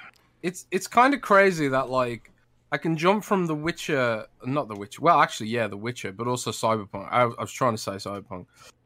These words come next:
Um, you can jump from Cyberpunk on Nvidia GeForce Now, and then jump to it natively on P C, and then go to Xbox Series X, and then play it on xCloud.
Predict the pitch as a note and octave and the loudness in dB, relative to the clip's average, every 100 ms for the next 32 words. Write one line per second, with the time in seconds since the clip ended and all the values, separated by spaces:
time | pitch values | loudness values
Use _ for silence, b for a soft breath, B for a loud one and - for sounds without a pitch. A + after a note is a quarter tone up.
0 | _ C#3 C3+ C3 B2+ - - E3+ G#3 F3 | _ 4 4 4 2 -4 -12 0 2 6
1 | A#3 A3+ G#3 - F3 E3+ C#3 B2+ A2+ - | 4 6 2 6 6 4 2 0 0 -4
2 | C3 B2+ B2 B2+ C#3 D3+ D3+ D3 C3 C#3 | 0 2 4 2 2 2 2 0 0 0
3 | D3 D#3 C#3 C#3 C3+ A#2+ G2+ G2+ - _ | 0 0 -2 0 2 2 0 -6 -16 _
4 | _ _ _ - B2+ C3+ C3+ C3+ C3 B2 | _ _ _ -4 0 2 2 0 0 2
5 | D3+ D#3 D#3+ D3 C3+ C3 C#3 C3 B2 A#2 | 2 2 0 2 4 4 2 -2 0 0
6 | A2 C3+ B2 A2+ B2+ A2 G2+ G2 - _ | -2 -4 -6 -2 -2 -2 -2 -8 -16 _
7 | _ _ - B2+ C#3 C#3+ C3 C#3+ D#3+ D3 | _ _ 0 4 6 6 6 8 8 6
8 | C#3+ - C#3+ - C3+ C3 B2+ A2+ G#2+ - | 2 2 -2 0 0 2 2 2 0 -10
9 | - - B2+ C3 B2+ - C#3+ D#3 C#3+ C#3 | -16 -6 0 0 2 4 6 6 2 0
10 | - - - A2 G#2 G#2 | -4 -2 0 2 -2 -6